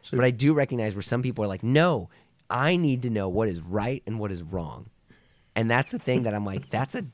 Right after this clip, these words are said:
Speaker 2: dangerous road," because, you know, what is right and wrong? Right?
Speaker 1: Yeah.
Speaker 2: So,
Speaker 1: So
Speaker 2: I mean, yeah.
Speaker 1: do you have any d-, clothing dislikes that you also realize are irrational?
Speaker 2: For my body type,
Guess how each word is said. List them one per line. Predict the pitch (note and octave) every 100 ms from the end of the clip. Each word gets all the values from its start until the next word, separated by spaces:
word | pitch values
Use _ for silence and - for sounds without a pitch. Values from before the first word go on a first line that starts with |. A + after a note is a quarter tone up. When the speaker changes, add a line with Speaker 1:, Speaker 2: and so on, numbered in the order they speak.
| -
Speaker 2:
dangerous | A2 G#2+ G#2+ G2+ -
road," | F#2 B2+ A2
because, | F2+ G2 F#2 E2 - - - - _ _ _ _ _ _ _ _ _ -
you | - G#2
know, | G2
what | G#2 B2+
is | D3+
right | G2+ F2
and | A#1+ D#2+
wrong? | B1+ B1+ - _ _ _ _ _ _ _ _ _ _ _ _ _ _
Right? | F#2+ G#2 C3+ A#2
Speaker 1:
Yeah. | F#2+ F#2+ - _ _ _ _ _ _ _ _
Speaker 2:
So, | - -
Speaker 1:
So | B2+ A2
Speaker 2:
I | -
mean, | C3+ B2+ A#2+ - _ -
yeah. | A#2 E2 - - _ _ -
Speaker 1:
do | C3
you | C3 B2+
have | C3+
any | C3+ C3 C3 B2 F#3 - _ _
d-, | - - - -
clothing | - C#3 C3 B2
dislikes | B2 B2+ C3+ C3 C3
that | - B2+
you | B2 A#2+
also | C3+ B2 C3+ B2
realize | A#2 B2+ B2 B2 A#2+
are | B2+ B2+
irrational? | A#2+ C3 - C#3+ E3 - _ _ _ _ _ _ _ _ - -
Speaker 2:
For | - A#2
my | A2 G#2+
body | E2 F2+ F2 C#3 C#3+
type, | G2+ F2 C3